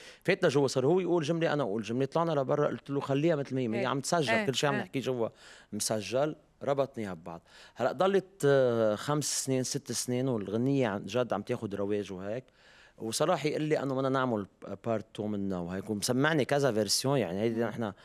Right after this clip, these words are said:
Speaker 1: في كذا version لإلها. آه، بالآخر اتفقنا على هيدي، وخاصة إنه بعد، بعد ست سنين.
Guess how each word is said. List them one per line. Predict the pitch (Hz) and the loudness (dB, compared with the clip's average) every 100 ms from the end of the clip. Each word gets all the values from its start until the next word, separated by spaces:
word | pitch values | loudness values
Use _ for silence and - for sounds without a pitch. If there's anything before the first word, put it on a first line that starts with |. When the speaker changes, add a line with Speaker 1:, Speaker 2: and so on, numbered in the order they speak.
| - - - | -20 -20 -20
Speaker 1:
في | - 107 | -6 0
كذا | 135 139 131 | 2 4 4
version | 110 - 120 107 | 2 0 -2 -4
لإلها. | 98 90 101 - _ - - _ - | -4 -8 -10 -12 _ -20 -20 _ -4
آه، | 113 110 117 120 - | -2 0 2 0 -2
بالآخر | 123 143 - 185 170 | -4 -2 2 2 2
اتفقنا | 143 139 - 123 117 | -2 -2 -2 -2 0
على | 101 107 | 0 0
هيدي، | 113 131 | 0 2
وخاصة | 143 - 170 - 135 | 0 0 -2 -2 -2
إنه | 123 | 0
بعد، | 135 127 - - - _ | 0 0 -6 -20 -20 _
بعد | 101 107 | -2 -2
ست | - 117 - | -2 -6 -4
سنين. | - - 82 | -4 -4 -8